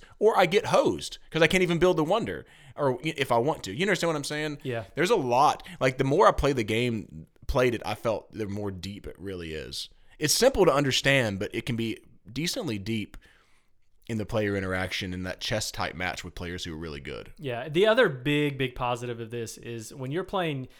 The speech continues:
Speaker 2: seven, up to seven players in the base game, you can play more with ex-, with expansions. It's thirty minutes. A strategy game
Speaker 1: Yeah.
Speaker 2: with seven or more players, or you don't have to have that many, but you can play with seven players that plays in thirty
Speaker 1: And you
Speaker 2: minutes
Speaker 1: feel
Speaker 2: because you're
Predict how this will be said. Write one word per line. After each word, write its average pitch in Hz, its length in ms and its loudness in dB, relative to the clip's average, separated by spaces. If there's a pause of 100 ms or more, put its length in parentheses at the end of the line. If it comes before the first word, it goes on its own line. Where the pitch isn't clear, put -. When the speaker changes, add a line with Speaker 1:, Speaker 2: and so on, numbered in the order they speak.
(120)
Speaker 2:
seven, 208 640 2
up 180 140 -4
to 180 80 -2
seven 180 240 0
players 160 280 2
in 131 60 -6
the 123 80 -6
base 127 320 -4
game, 120 180 -10
you 127 60 -10
can 131 120 -12
play 131 140 -4
more 120 280 -6
with 120 100 -12
ex-, - 220 -14 (180)
with 131 160 -10
expansions. 123 560 -12 (280)
It's 262 180 -6
thirty 247 260 2
minutes. 135 540 -6
A 139 60 -6
strategy 208 640 -2
game 151 260 -4
Speaker 1:
Yeah. 87 120 0
Speaker 2:
with - 100 -6
seven 165 560 -2
or 131 100 -10
more 131 200 -6
players, 113 680 -8
or 117 300 -10
you 151 220 -12
don't 147 100 -2
have 143 140 2
to 156 60 0
have 123 100 0
that 113 100 -6
many, 113 160 -8
but 117 120 -8
you 135 100 -12
can 151 60 -12
play 151 140 -2
with 120 80 -4
seven 196 260 -2
players 135 420 -2 (580)
that 147 80 -4
plays 160 200 2
in 143 60 -4
thirty 151 160 2
Speaker 1:
And 175 80 6
you 180 60 4
Speaker 2:
minutes 147 140 6
Speaker 1:
feel 220 120 10
Speaker 2:
because 170 140 6
you're 185 220 10